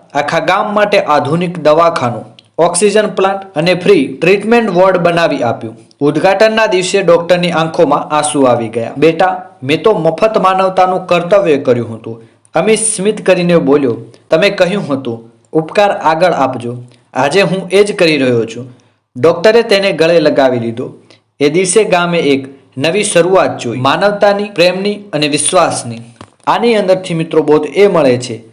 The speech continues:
કે કરેલી સકારાત્મક ક્રિયા ક્યારેય વ્યર્થ નથી જતી. માણસની મુશ્કેલીઓના સમયમાં કરેલો ઉપકાર એ જીવનભર યાદ રહે છે. નાના સારા કાર્યથી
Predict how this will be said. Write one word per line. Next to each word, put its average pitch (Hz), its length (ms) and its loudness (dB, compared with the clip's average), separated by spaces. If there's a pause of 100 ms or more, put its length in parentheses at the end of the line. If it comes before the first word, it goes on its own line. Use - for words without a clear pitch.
(140)
કે 131 120 -6
કરેલી 202 460 0
સકારાત્મક 185 800 -2
ક્રિયા 143 400 0 (400)
ક્યારેય 180 320 2
વ્યર્થ 180 360 0
નથી 151 280 -2
જતી. - 400 -8 (440)
માણસની 196 600 -2
મુશ્કેલીઓના 208 760 0
સમયમાં 170 580 -2
કરેલો 165 300 2
ઉપકાર 165 680 -4 (200)
એ 135 60 -4
જીવનભર 156 600 -2
યાદ 139 320 2
રહે 113 260 -8
છે. 127 80 -10
નાના 185 300 0
સારા 190 340 2
કાર્યથી 185 640 0